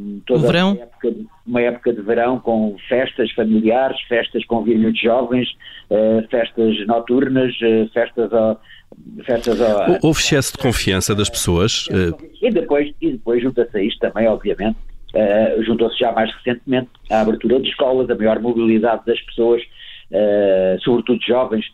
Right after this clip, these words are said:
Speaker 1: a deslocarem-se de, eh, entre diferentes pontos dentro da cidade e para fora da cidade,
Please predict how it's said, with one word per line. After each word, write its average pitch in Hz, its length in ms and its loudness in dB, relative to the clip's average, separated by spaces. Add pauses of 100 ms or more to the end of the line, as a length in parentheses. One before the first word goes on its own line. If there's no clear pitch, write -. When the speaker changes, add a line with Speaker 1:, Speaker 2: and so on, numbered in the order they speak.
(220)
Speaker 1:
a 113 80 2
deslocarem-se 117 680 0 (640)
de, 107 280 2
eh, 101 320 -2
entre 123 200 0
diferentes 120 460 0
pontos 123 280 -2
dentro 120 280 0
da - 60 -12
cidade 120 340 0
e 143 40 2
para 127 200 -2
fora 107 200 0
da 110 140 -6
cidade, 120 400 0